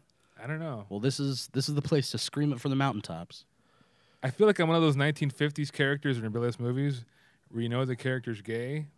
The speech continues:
Speaker 1: but they never call it out. You just
Speaker 2: Mm.
Speaker 1: know.
Speaker 2: Yeah, yeah, yeah.
Speaker 1: I feel that's what it is with comic books and me.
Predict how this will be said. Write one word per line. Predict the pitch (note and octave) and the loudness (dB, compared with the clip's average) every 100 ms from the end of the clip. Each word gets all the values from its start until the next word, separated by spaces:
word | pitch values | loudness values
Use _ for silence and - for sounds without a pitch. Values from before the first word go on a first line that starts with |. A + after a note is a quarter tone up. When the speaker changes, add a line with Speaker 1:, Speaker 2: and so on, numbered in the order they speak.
| - | -12
Speaker 1:
but | G2+ | -10
they | G#2 | -8
never | A2 G#2+ | -8 -8
call | G#2 A#2 G#2+ | -8 -10 -10
it | G#2 | -12
out. | G2+ A2 G2 | -12 -12 -12
You | G#2 | -8
just | G2+ G2 | -6 -6
Speaker 2:
Mm. | F#2 | -8
Speaker 1:
know. | G#2 A#2 B2+ | -10 -12 -4
Speaker 2:
Yeah, | C#3 | 0
yeah, | A#2 G#2 G#2+ | 0 0 -2
yeah. | G2 F2 - | -4 -6 -8
Speaker 1:
I | A#2 | -8
feel | C#3+ | -2
that's | C3 B2+ | -2 -2
what | |
it | B2 | -6
is | |
with | G#2+ | -6
comic | - A#2 A2+ | -10 -8 -6
books | G#2+ G2+ | -8 -14
and | F#2+ | -16
me. | G2+ G2 | -16 -14